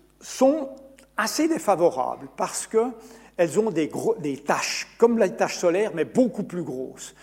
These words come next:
Et ces taches sont émettrices de rayons X qui sont destructeurs, euh, pour la vie au voisinage. Donc les petites, ça, ça devient danger. Les plus grosses, eh bien, elles vivent pas assez longtemps, probablement, pour que la vie se développe.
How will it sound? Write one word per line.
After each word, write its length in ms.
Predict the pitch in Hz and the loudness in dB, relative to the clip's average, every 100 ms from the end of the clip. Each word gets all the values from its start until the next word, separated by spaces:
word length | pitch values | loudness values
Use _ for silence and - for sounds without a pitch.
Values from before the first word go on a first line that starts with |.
| - - | -18 -6
Et 60 | 175 | -2
ces 260 | 202 185 | 0 0
taches 240 | 214 220 - | 0 -4 -2
sont 200 | 175 175 | -2 0
émettrices 480 | 190 185 233 240 | -2 -2 -4 -6
de 80 | - | -6
rayons 500 | 135 202 190 190 160 | 0 2 4 4 2
X 360 | 185 - - - - - | -4 -6 -12 -16 -20 -16
qui 100 | - | -10
sont 340 | 156 - 214 180 147 131 _ _ _ - | -4 -2 -2 -2 -12 -18 _ _ _ -18
destructeurs, 1040 | 123 226 233 - 170 - 165 156 165 - - - _ - | 2 4 4 -4 -12 -6 -2 -2 -4 -8 -20 -20 _ -8
euh, 220 | 151 143 143 - | -6 -6 -8 -14
pour 160 | 175 175 | -4 -2
la 120 | 165 | -2
vie 240 | 147 185 170 | -4 -2 -2
au 80 | |
voisinage. 760 | 143 147 123 139 - - - - _ _ _ 151 | 0 -2 -4 -10 -12 -16 -20 -20 _ _ _ -4
Donc 240 | 196 202 | -4 0
les 120 | 214 | -2
petites, 400 | 214 - 277 277 | -2 -2 0 0
ça, 240 | - 196 190 | 0 0 0
ça 180 | - 185 | -2 -2
devient 180 | 190 165 | -2 -2
danger. 360 | 165 147 143 - | -4 -4 -10 -4
Les 120 | 240 | -4
plus 200 | 233 269 | 0 0
grosses, 540 | 175 170 247 294 - - - _ - - _ - | 2 2 2 0 -6 -12 -20 _ -20 -20 _ -2
eh 60 | 160 | 0
bien, 320 | 214 262 254 - - - _ | 2 0 -2 -8 -20 -20 _
elles 160 | 226 196 | -2 0
vivent 280 | 208 240 - | 0 -2 4
pas 180 | 247 | 4
assez 260 | 226 - 220 | 4 2 4
longtemps, 440 | 190 170 - 156 | 4 2 -2 -2
probablement, 680 | - - 139 143 139 147 160 | -4 -6 -2 0 0 -2 -4
pour 160 | 151 160 | -2 -2
que 80 | 170 | 2
la 100 | 160 | 2
vie 200 | 175 180 | 2 -4
se 160 | - | -4
développe. 520 | 143 143 135 175 233 | -2 -2 -2 -4 -6